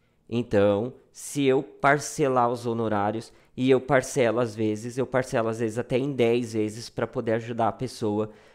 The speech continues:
eu faço ali os boletos pra ela e encaminho pra ela aqueles boletos.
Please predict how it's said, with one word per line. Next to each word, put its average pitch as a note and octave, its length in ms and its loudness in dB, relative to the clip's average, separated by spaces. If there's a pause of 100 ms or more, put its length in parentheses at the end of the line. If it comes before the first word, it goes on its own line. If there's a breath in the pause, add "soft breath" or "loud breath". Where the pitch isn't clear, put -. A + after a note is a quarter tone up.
(120 loud breath)
eu C#3+ 460 4
faço B2+ 440 2
ali B2 200 -2
os A#2+ 140 -6
boletos A#2+ 540 -2
pra B2+ 200 -2
ela B2+ 360 0
e C3 80 -4
encaminho C3+ 600 -4
pra C3 200 -4
ela A#2+ 200 -2
aqueles A2+ 320 -8
boletos. A2+ 640 -4